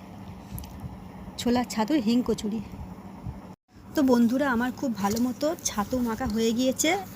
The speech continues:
এই যে আটা মাখার মতো করে মাখতে হবে, যেন খুব পাতলা না হয় আর খুব যেন টাইট না হয়, একদম ঠিকঠাকভাবেই মাখতে হবে।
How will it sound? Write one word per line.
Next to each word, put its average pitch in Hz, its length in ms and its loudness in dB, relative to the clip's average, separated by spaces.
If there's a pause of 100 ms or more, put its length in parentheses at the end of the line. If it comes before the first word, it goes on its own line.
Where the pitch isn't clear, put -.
(100)
এই 214 140 -2
যে 208 140 -6 (1040)
আটা 226 240 -2
মাখার 254 280 2
মতো 254 200 0
করে 262 140 0
মাখতে 247 340 0
হবে, 240 260 2 (280)
যেন 226 220 4
খুব 240 240 -4
পাতলা 240 400 -2
না 240 160 0
হয় 254 260 -2 (760)
আর 208 180 0
খুব 254 240 -2
যেন 294 120 2
টাইট - 460 0
না 233 140 6
হয়, 220 240 2 (720)
একদম 233 300 4 (120)
ঠিকঠাকভাবেই 247 680 0
মাখতে 233 360 0
হবে। 196 200 0